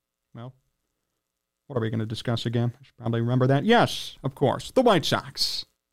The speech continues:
How could I forget? Well, maybe I forgot because they have done nothing this offseason. That's probably why. M L B Insider grades the White Sox with a D minus this offseason.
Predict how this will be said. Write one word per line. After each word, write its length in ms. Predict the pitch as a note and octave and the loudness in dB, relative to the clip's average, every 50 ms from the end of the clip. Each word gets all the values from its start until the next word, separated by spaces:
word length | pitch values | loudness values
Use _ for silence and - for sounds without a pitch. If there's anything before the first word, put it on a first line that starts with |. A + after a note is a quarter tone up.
| _ _ _ _ _ | _ _ _ _ _
How 80 | G3+ F#3+ | 0 2
could 100 | - G3 | 4 4
I 120 | G3 F#3+ | 4 4
forget? 320 | F#3+ G3 F#3 G3+ F#3 E3+ G3+ | 4 4 4 4 2 4 4
Well, 120 | B3 A#3+ | 4 4
maybe 340 | A3 A3+ D4 F4 F4 E4+ C#4+ | 6 6 6 6 8 6 6
I 140 | A#3+ A3+ - | 6 4 4
forgot 720 | - F3+ D#3 - F3+ G3 A3 G3 D#3+ D3 D3 C#3+ - - | 4 0 4 4 6 6 8 6 6 6 4 0 2 4
because 540 | F3+ E3+ - - F#3 F#3 F#3 F#3+ F3+ F#3 - - - _ _ _ _ - | 4 4 6 6 6 8 8 8 6 4 -2 -10 -20 _ _ _ _ 4
they 60 | G#3 | 4
have 100 | A#3+ F#3+ | 6 6
done 240 | A3 A3 A3 G3+ F3+ | 6 6 6 6 6
nothing 320 | A3 B3+ A#3+ - D#3+ E3+ | 6 6 6 4 4 6
this 160 | F#3 G3 - A#3 | 6 6 6 6
offseason. 640 | C4+ D#4 B3+ - - D3 A#2+ G#2+ - - C#3+ - - _ | 6 6 6 4 2 2 2 2 0 -4 -10 -12 -4 _
That's 140 | - C#4 - | 2 2 2
probably 280 | - D#3 C#3 B2 B2 A#2+ | 4 2 4 4 4 4
why. 280 | A#2 A#2+ B2 D3 F#3+ - - _ _ _ _ _ _ _ _ _ _ _ _ _ _ _ _ _ _ _ _ _ _ _ _ _ _ _ | 6 4 4 4 2 0 -6 _ _ _ _ _ _ _ _ _ _ _ _ _ _ _ _ _ _ _ _ _ _ _ _ _ _ _
M 100 | G3 G#3 | 4 6
L 80 | G#3+ G3+ | 6 6
B 160 | F#3 G3+ F#3+ | 6 6 6
Insider 540 | F#3 G#3 F#3+ - - G3 F#3+ F#3 F3 E3+ D3 | 6 6 4 4 4 4 6 6 6 6 6
grades 340 | C3+ E3 F3 F#3+ F#3+ D#3+ C#3 | 6 6 6 6 4 4 4
the 80 | E3 | 4
White 260 | D#3+ D#3+ E3+ F#3+ F3+ | 6 6 6 4 2
Sox 400 | - - G3 F3+ E3+ E3 - - | 2 2 4 6 6 6 6 6
with 120 | F3 E3 E3+ | 4 4 6
a 80 | E3+ | 4
D 320 | D#3 B2+ - F3 F#3+ G#3 G#3 | 4 4 6 6 8 8 10
minus 460 | F#3+ F3 E3+ F#3+ G#3 G3 E3 D3+ - | 10 8 8 8 8 6 6 6 6
this 200 | F#3 F#3 F3 - | 6 6 6 6
offseason. 640 | F3+ F3+ G#3 A3+ - - G3 D#3+ C3+ A#2 - - | 6 6 6 4 4 6 6 6 6 6 2 -2